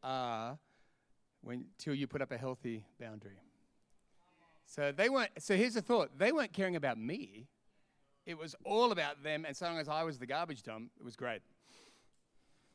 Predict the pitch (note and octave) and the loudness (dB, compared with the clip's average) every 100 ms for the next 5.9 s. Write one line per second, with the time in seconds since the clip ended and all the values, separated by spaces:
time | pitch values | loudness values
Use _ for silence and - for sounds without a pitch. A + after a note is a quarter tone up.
0 | _ _ _ _ _ _ _ _ _ _ | _ _ _ _ _ _ _ _ _ _
1 | C#3 D3+ C#3+ D#3 C3+ B2 C3 B2 B2+ C3+ | 0 2 4 4 2 -4 -8 -8 -2 -2
2 | C3 - - - _ _ _ - C3+ D3 | -2 -10 -14 -20 _ _ _ -6 0 4
3 | E3 F3 - - - D3+ F#3+ G#3 C4+ A#2 | 4 4 -4 -16 -8 -6 -4 -6 -6 -8
4 | - - _ _ _ _ _ _ - - | -14 -20 _ _ _ _ _ _ -14 -2
5 | D3+ D3 C#3+ D#3+ D#3+ C#3+ C3 C3 | 0 0 -2 -6 -4 -4 -2 -6